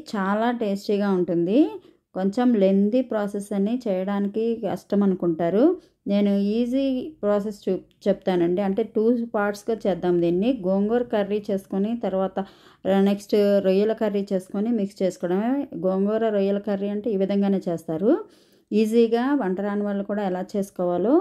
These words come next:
నేను చెప్తానండి సింపుల్ టిప్స్‌తో. చూడండి, రొ-, పుల్ల పుల్లగా, కారం కారంగా చాలా టేస్టీగా ఉంటుంది. ఈ కర్రీ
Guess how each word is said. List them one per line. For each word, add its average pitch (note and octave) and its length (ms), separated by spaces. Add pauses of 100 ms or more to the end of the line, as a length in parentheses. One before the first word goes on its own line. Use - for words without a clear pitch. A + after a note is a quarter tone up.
(360)
నేను G3 300
చెప్తానండి F3+ 680
సింపుల్ F#3+ 400
టిప్స్‌తో. E3+ 480 (1500)
చూడండి, G#3 400 (100)
రొ-, A3 220 (440)
పుల్ల A3+ 200
పుల్లగా, G#3 480
కారం G3+ 420
కారంగా G3 500 (160)
చాలా G3+ 460
టేస్టీగా G3+ 540
ఉంటుంది. F3+ 480 (460)
ఈ F#3+ 100
కర్రీ G3+ 460